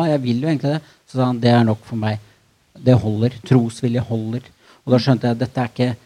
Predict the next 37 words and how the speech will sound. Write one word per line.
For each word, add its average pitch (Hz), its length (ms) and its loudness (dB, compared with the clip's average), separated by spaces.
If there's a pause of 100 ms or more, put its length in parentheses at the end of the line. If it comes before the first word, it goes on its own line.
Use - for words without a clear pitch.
(180)
dette 131 160 -4
er 120 40 2
ikke 120 160 -8
noe 123 160 0
du 120 80 -2
skal - 160 -6
prestere. 113 720 -6 (240)
Det 127 80 4
er 120 60 2
noe 113 160 0
du 113 120 -8
skal - 160 -12
se 113 200 -6 (120)
på 120 120 -6
som 117 160 -2
en 117 120 -2
gave. 120 320 -4 (640)
Og 131 100 4
da, 131 280 8 (420)
og 139 100 4
så 165 140 12
har 175 160 12
jeg 147 140 10
i 156 80 8
ettertid, 135 340 2
fordi 131 220 2
jeg 127 100 8
er 123 60 4
veldig 123 240 6
glad 113 320 4
i 120 80 6
argumenter 120 800 2
og 123 180 4
debatter 120 560 -2
og 135 80 0
sånne 127 220 -4
ting, 170 180 6